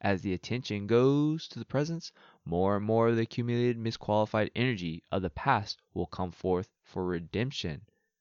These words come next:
This can play out in interactions with the family, friends, co-workers. Various strangers may appear or seem to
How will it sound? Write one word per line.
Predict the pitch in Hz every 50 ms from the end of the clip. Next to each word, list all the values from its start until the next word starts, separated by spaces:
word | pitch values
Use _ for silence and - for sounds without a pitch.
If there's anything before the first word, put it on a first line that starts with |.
| _ _ _ _ _ _ _ _ _ _ _ _ _ -
This | 92 92 104 101 - - - -
can | - - - 95 90 90 92 - - _ -
play | - 101 95 95 92
out | 95 110 131 - - - - - _ _
in | - 95 90 - -
interactions | 95 101 98 - 95 90 85 87 87 - - 87 87 - -
with | 82 - -
the | -
family, | - - - 110 113 123 131 131 131 135 139 139 143 156 - _ _ _ _ _ _ _
friends, | - - - 110 110 113 117 117 120 120 120 120 - - - _ _ _ _
co-workers. | - - 110 113 113 113 117 113 113 - 117 113 113 113 113 - - - _ _ _ _ _ _ _ _ _ -
Various | 87 92 107 110 135 156 160 165 160 156 156 - - - - - _ _ _ _ _ _ _ _
strangers | - - - - 131 143 151 165 160 101 95 82 78 80 - - - - - _ _ _ _ _ _ _ _ _ _ _ _ -
may | 98 101 104 113 117 113
appear | 107 - - - - 117 117 117 107 92 85 82 - _ _ _ _ _ _ _ _ _ _ _ _ _ _ _ _ _
or | - 107 98
seem | - - - 131 135 143 143 139 135
to | - - - 104 101 95 -